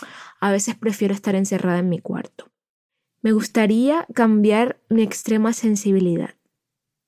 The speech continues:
Esto es un poco contradictorio a todo lo que estoy diciendo.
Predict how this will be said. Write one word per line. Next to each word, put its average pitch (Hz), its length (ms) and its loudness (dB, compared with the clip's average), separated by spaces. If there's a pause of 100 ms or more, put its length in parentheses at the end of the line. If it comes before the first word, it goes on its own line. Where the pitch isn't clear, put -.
(120)
Esto 196 360 -4
es - 520 -4 (100)
un 196 160 0
poco 190 720 0 (1300)
contradictorio 175 800 0
a 180 40 0
todo 180 180 2
lo 185 100 2
que - 80 -6
estoy 185 200 -2
diciendo. 208 600 -2